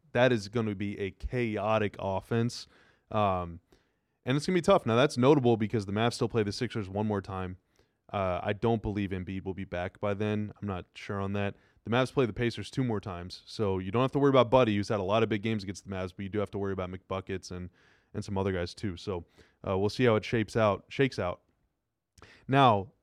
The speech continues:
the final move that we're gonna talk about is not so much the move itself is significant. Um, it's representative of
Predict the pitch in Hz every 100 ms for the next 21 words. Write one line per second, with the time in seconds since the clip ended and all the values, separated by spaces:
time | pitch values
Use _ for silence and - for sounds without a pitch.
0 | - 123 - 165 208 147 135 170 131 135
1 | 120 110 - 110 104 107 101 98 - _
2 | - 120 110 131 151 - 147 123 120 110
3 | - 113 107 120 123 107 - 123 113 -
4 | 117 135 127 139 139 160 170 - _ _
5 | _ - 117 104 95 92 - 123 120 104
6 | 139 127 117 127 117 107 95 92 82